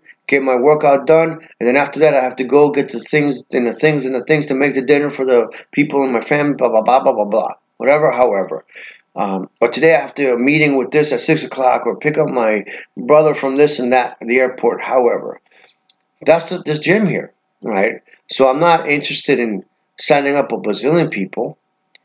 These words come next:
I'm interested in signing up the people who are serious about their well-being, making that decision, that commitment to themselves, not to me, to themselves, to improve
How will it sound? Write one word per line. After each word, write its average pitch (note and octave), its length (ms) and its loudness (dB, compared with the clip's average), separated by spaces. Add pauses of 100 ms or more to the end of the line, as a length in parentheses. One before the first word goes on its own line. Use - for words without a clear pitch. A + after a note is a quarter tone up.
(160)
I'm D#3 220 2
interested D3+ 400 -2
in B2 60 -2
signing C#3 320 0
up A#2+ 60 -2
the B2+ 100 0
people C#3+ 540 -2 (120)
who B2+ 140 0
are G#2+ 80 4
serious F3 720 0
about G2+ 320 -4
their G#2+ 100 -6
well-being, A2+ 760 2 (400)
making B2 320 0
that C#3+ 120 2
decision, C3+ 680 0
that G#2+ 180 -2
commitment D#3 460 -2
to D#3+ 120 -4
themselves, D#3 680 0
not D3+ 200 -2
to A#3 120 0
me, D#3 560 0 (320)
to D#3+ 140 4
themselves, D3+ 920 0 (240)
to C3 160 6
improve C#3 580 2